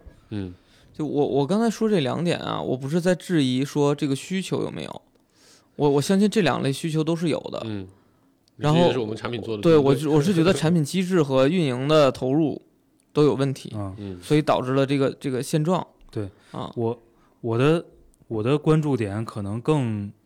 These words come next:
Speaker 3: 更像黄主播啊。
Speaker 1: 嗯。
Speaker 2: 嗯。
Speaker 3: 呃，首先呢，我有一个感受。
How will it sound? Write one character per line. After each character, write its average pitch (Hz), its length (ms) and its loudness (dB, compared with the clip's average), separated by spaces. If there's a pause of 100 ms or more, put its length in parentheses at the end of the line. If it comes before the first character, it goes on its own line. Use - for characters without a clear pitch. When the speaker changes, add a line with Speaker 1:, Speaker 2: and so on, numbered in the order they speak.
(420)
Speaker 3:
更 156 200 0
像 117 280 -2
黄 104 240 -6
主 120 120 -4
播 98 160 -12
啊。 - 320 -16
Speaker 1:
嗯。 131 300 -4
Speaker 2:
嗯。 - 0 - (260)
Speaker 3:
呃， 101 480 -6 (560)
首 - 160 -6
先 143 200 2
呢， 139 380 0
我 123 120 0
有 139 120 4
一 123 120 0
个 120 500 0 (560)
感 92 180 -6
受。 - 380 -2